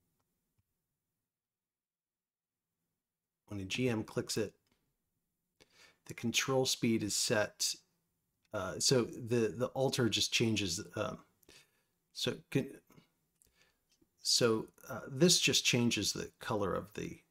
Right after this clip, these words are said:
tile here so that I know it's in a, a off state. Um, the real magic here is setting the scrolling flag. So you can see flags dot tile dash scroll dot enable and then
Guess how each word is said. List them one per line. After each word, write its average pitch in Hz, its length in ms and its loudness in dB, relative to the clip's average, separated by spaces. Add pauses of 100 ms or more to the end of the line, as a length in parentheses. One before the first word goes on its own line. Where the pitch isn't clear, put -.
(260)
tile 98 320 -4
here 87 260 -8
so - 160 -2
that 98 120 -6
I - 20 -6
know 98 220 -6
it's - 160 -6
in 98 80 -6
a, - 420 -12
a 87 220 -12
off 98 240 -6
state. - 400 -6 (480)
Um, 113 140 2
the 123 80 2
real 147 180 8
magic 120 400 2
here 101 440 -2
is 110 220 0
setting 104 640 0
the - 80 -6
scrolling 98 500 -2
flag. 85 360 -10 (680)
So - 140 -2
you 117 60 2
can 113 140 2
see 107 240 2
flags 110 580 0
dot 101 340 -2
tile 107 460 2
dash 98 480 2
scroll 104 640 0
dot - 420 -2
enable 110 720 0
and 107 100 -4
then 101 140 -4